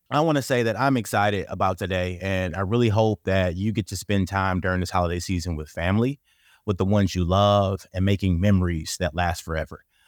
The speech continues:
As I always like to remind you all, it's, it's not the stuff that you have that people remember, it's the person you are. And so spending time with loved ones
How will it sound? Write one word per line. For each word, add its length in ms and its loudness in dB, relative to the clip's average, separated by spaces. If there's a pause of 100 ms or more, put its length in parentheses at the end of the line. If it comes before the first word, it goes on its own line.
(140)
As 160 2
I 120 4
always 340 2
like 140 0
to 100 -10
remind 420 2
you 140 -2
all, 260 2
it's, 100 -10 (140)
it's 160 -12
not 220 0
the 100 -6
stuff 560 -2
that 240 -2
you 80 0
have 360 4
that 140 -2
people 280 -2
remember, 440 2
it's 140 -2
the 80 -14
person 460 0
you 220 2
are. 280 0 (260)
And 140 -2
so 180 2
spending 380 0
time 240 2
with 160 -4
loved 220 2
ones 380 -4